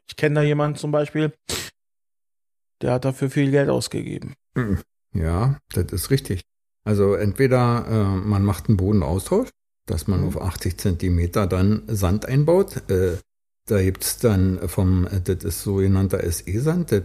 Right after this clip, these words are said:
Speaker 2: wird dann vom Bodengutachter vorgegeben. Oder der Bodengutachter schreibt drin, der Boden ist tragfähig. Das bedeutet, man kann ihn nehmen und dann schreibt er gleich drin, eine Abdichtung gegen drückendes Wasser ist erforderlich. Das sind dann so die Empfehlungen, die dann auch gleich der Hausbauer sich,
Speaker 1: Mhm.
Speaker 2: äh, durchlesen kann,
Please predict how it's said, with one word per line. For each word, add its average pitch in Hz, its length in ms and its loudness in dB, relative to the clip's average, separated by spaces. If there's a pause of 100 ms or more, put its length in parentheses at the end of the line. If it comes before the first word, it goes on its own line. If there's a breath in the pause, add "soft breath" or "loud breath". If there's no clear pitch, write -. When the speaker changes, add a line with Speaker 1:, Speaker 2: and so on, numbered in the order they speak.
Speaker 2:
wird 101 180 -2
dann 104 120 2
vom 95 200 0
Bodengutachter 95 640 0
vorgegeben. 143 500 0 (400)
Oder 120 160 6
der 143 140 8
Bodengutachter 139 680 2
schreibt 135 320 0
drin, 139 260 4 (180)
der 104 100 6
Boden 107 260 4
ist 104 200 2
tragfähig. 160 600 0 (240)
Das 90 100 -4
bedeutet, 95 480 0
man 87 200 2
kann 104 220 0
ihn 143 180 4
nehmen 131 320 2
und 107 140 0
dann 104 100 2
schreibt - 320 -4
er 117 60 2
gleich 92 400 0
drin, 143 320 2 (240)
eine 101 320 2
Abdichtung 139 520 2
gegen 95 280 2
drückendes 113 520 2
Wasser 110 320 2
ist 110 120 -2
erforderlich. 120 640 4 (540)
Das 95 160 0
sind 143 200 6
dann 127 200 4
so 117 120 6
die 110 140 2
Empfehlungen, 131 560 2
die 117 140 2
dann 113 260 4
auch 113 140 0
gleich 104 240 4
der 85 160 0
Hausbauer 95 500 2
sich, 90 240 -2
Speaker 1:
Mhm. - 80 -2
Speaker 2:
äh, 101 200 0
durchlesen 120 480 2
kann, 156 280 2